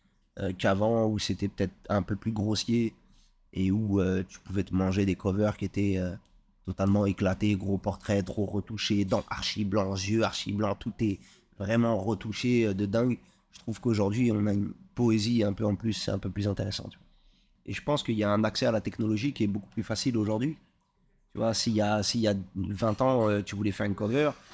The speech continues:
c'était très compliqué, ça pouvait être très cher parce qu'il fallait appeler des gens qui étaient dans la mode,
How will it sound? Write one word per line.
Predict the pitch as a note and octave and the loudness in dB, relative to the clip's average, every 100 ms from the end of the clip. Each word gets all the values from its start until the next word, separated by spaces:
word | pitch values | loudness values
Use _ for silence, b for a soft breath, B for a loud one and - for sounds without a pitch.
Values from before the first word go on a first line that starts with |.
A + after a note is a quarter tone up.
| - - | -20 -18
c'était | - - | -18 -14
très | - B2 | -4 -2
compliqué, | A#2+ G2+ A2 C3 D3 D3+ | 0 -2 -2 2 4 4
ça | - G#2 | 2 0
pouvait | A2 G#2+ | 0 0
être | G2 | 0
très | - | -2
cher | A2+ C#3 B2 | -2 2 0
parce | - G#2 | 0 -4
qu'il | G#2+ | -4
fallait | - A2 | -2 0
appeler | G#2+ G2 G#2+ | 0 0 0
des | G2+ | 0
gens | G2+ A#2 | 0 0
qui | - | 0
étaient | F#2+ G#2+ | -2 -2
dans | G#2 G#2 | -2 0
la | G2 | 2
mode, | A#2+ C3 A#2+ A2+ G#2+ | 4 6 4 2 -2